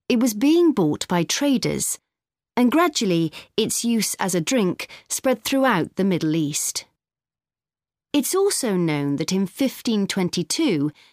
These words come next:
in the Turkish city of Constantinople, which was the centre of the Ottoman Empire, the court physician approved its use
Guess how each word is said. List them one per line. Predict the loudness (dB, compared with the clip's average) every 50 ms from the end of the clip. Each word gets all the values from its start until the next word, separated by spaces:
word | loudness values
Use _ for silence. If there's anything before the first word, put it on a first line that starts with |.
| _ _ _ -2
in | 0 2 2
the | 2
Turkish | 0 -2 -2 -2 -2 0 -2 -2 -2 -2
city | -4 -6 -6 -4 -4 -2 -2
of | -4 -4
Constantinople, | -4 -2 -2 -2 -2 -2 -2 -2 -2 -2 -2 0 0 0 0 -2 -2 -2 -2 -2 -4 _ _ _ _ _ _ -4
which | -4 -2 -2 0 -2
was | -2 -2
the | -2 -4
centre | -2 -2 -2 0 2 2 0 0 -2 -2 -2 -2 -2
of | -4 -2
the | -2 -2 -4 -2
Ottoman | -4 -4 -2 -2 -2 -2 0 -2 -2 0
Empire, | 0 0 0 0 0 -2 -2 -2 -2 -4 -4 -6 -8 _ _ _ _ _ _ _ _ _ _ _ _ -4
the | -4 -2
court | 2 2 2 2 2 0
physician | 0 0 0 2 0 -2 0 0 -2 -2 -2
approved | -4 -6 -2 0 2 2 2 2 0 -2
its | -2 -2 -4 -2
use | 0 0 0 0 -2 -4 -4